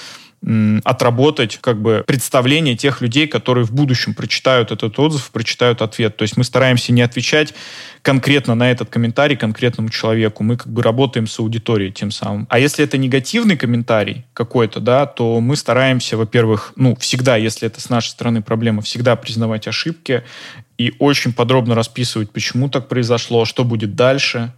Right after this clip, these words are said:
То есть мы не просто там, э, спрашиваем, там, «А объясните, что там произошло», да, то есть мы не растягиваем негатив, мы не задаем глупых вопросов. Там, да, опять же, есть C R M-система, которая позволяет вовремя понять, там, найти человека по имени или по имейлу.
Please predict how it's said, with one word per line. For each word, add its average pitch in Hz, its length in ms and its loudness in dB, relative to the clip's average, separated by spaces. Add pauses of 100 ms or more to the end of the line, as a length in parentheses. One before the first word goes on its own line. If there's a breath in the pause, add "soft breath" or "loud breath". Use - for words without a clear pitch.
(180)
То 127 100 -2
есть 120 120 -4
мы 120 100 0
не 123 100 2
просто 143 360 0
там, 110 240 0 (400 loud breath)
э, 113 440 2 (560)
спрашиваем, 113 640 0
там, 107 260 -2
«А 110 140 2
объясните, 113 520 -2
что - 220 -4
там 110 160 -6
произошло», 117 500 -2
да, 113 160 4
то 123 100 -8
есть - 160 -6
мы 123 60 -2
не 131 220 4
растягиваем 120 720 0 (360 loud breath)
негатив, 123 640 0 (460)
мы 120 120 0
не 123 100 4
задаем 127 420 4
глупых 131 360 -4
вопросов. 117 540 -2
Там, 127 180 -8
да, 120 220 2
опять 110 280 0
же, 104 180 -8
есть 117 280 -6
C - 80 -4
R 117 100 0
M-система, 156 460 -2
которая 117 280 -6
позволяет 120 560 2
вовремя 117 320 0
понять, 120 420 0
там, 98 140 -8
найти 110 340 -6
человека 110 480 -2
по 110 160 0
имени 123 340 0
или 104 120 -2
по 110 180 -6
имейлу. 123 460 0